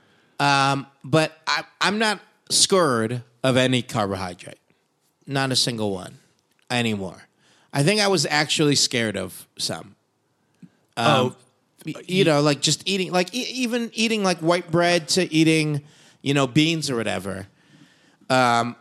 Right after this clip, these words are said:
Speaker 1: of, like, how
Speaker 2: Because
Speaker 1: my body
Speaker 2: of the mas-, magical fruit?
Speaker 1: Huh?
Speaker 2: Beans being the magical
Speaker 1: Yeah,
Speaker 2: fruit?
Speaker 1: beans being the ma-, magical fruit. Also helping fucking, you know, Jack find a fucking giant. You know what I mean?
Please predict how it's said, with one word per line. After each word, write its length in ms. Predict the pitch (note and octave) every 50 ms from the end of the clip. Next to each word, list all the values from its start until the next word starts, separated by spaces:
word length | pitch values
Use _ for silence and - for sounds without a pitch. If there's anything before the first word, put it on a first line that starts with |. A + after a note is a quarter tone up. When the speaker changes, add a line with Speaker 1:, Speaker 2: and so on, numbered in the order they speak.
| - -
Speaker 1:
of, 160 | B2+ A#2+ A#2+
like, 160 | C3 B2 -
how 140 | C#3 C#3+ C#3
Speaker 2:
Because 220 | C#3 C3+ C3+ C3
Speaker 1:
my 80 | B2+ B2 B2+
body 100 | C3 C3
Speaker 2:
of 40 | A#2
the 40 | A2
mas-, 440 | A2 G#2 G#2+ A#2 A2+ A2+ A#2+ A#2 - -
magical 520 | - B2 A#2+ A#2+ A#2+ B2+ C3+ - - D3 C3
fruit? 420 | - - D3+ C#3+ D3+ D#3+ D3+ - _ _ _ _ _ _ _ -
Speaker 1:
Huh? 400 | D#3+ B2+ D#3 D3 C#3+ E3 G3+ G3+ - - _ _ _ _ _ _ -
Speaker 2:
Beans 280 | C3 B2+ B2+ C3 A2 A2
being 140 | B2 A#2+
the 60 | A#2 A2+
magical 360 | A2+ A2+ A#2 B2 A#2 B2 F3 F#3+
Speaker 1:
Yeah, 100 | G3 E3+
Speaker 2:
fruit? 160 | C#3 - -
Speaker 1:
beans 160 | - - F#3+
being 180 | E3+ F#3+ F#3+ F3+
the 60 | E3
ma-, 260 | D3+ C#3+ C#3 C#3 D3 C#3+ - -
magical 360 | C#3 C#3 C#3 B2+ C3 C3+ B2
fruit. 400 | A#2+ - F#3+ F#3+ G3 F#3+ F#3 F#3 -
Also 400 | C#3 C#3 C3+ - - C#3+ C3 A#2+
helping 460 | A#2 C3 - - - C3+ A#2+ A#2 A#2
fucking, 500 | - - B2+ B2 A#2 B2+ A#2 A2 G#2 G2 _ _ _ _ _ _ _ _ _ -
you 100 | C#3 C3+
know, 120 | B2+ A2 G2
Jack 320 | F#2 - - B2 D3 D3+ -
find 240 | - C#3 B2 A2 G#2
a 40 | F#2+
fucking 380 | - - C#3 C3 - A2 F#2+
giant. 500 | F#2 - A#2+ C3+ E3 E3 B2+ G#2+ F2+ -
You 120 | A#2+ A#2+ B2+
know 80 | C3+ C3+
what 100 | C3 B2+
I 140 | C3+ C#3+ D#3+
mean? 160 | F#3 -